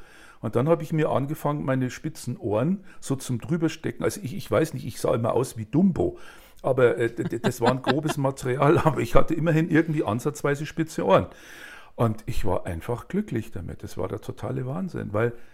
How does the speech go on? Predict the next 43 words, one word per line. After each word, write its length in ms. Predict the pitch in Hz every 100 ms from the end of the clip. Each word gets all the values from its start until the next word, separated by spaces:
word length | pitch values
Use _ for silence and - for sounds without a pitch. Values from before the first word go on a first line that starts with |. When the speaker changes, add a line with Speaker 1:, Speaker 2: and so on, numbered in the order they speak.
| - - - - _ _ _ -
Speaker 1:
es, 240 | 135 - 143
wie 80 | 123
gesagt, 200 | - -
es 160 | 127 -
gab 340 | 160 - -
nichts. 440 | 110 101 - - -
Was 380 | - 143 - -
dann 240 | 190 185
kam, 320 | - 165 208 -
das 160 | 120
war 100 | 117
die 100 | 120
Zeitschrift 640 | - 95 113 - 117 - -
Gong, 340 | 117 131 208 - - - - - - - -
so 140 | -
eine 80 | 92
Fernsehzeitschrift, 800 | 107 117 143 135 143 - 151 - - - - -
der 100 | 98
eine 140 | 117
oder 140 | 120 -
andere 220 | 113 107
kennt 240 | - 104 151
die 40 |
vielleicht 380 | - 143 147 -
noch. 220 | 151 - - - - - 110
Da 180 | 127
gab's 420 | 165 113 120 - -
dann 300 | 92 139 156 -
wöchentlich 680 | 92 95 170 151 113 110 -
immer 380 | 101 104 151 156 - -
so 160 | -
eine, 180 | 110 110
da 140 | - 104
gab's 180 | 123
so 60 | -
eine 100 | 95
Fotostory, 920 | - - 117 151 - - 127 156 175
so 180 | - -
ähnlich 340 | 110 135 139
wie 80 | -
in 80 | 107
der 120 | 101
Bravo, 680 | - 82 82 101 147 185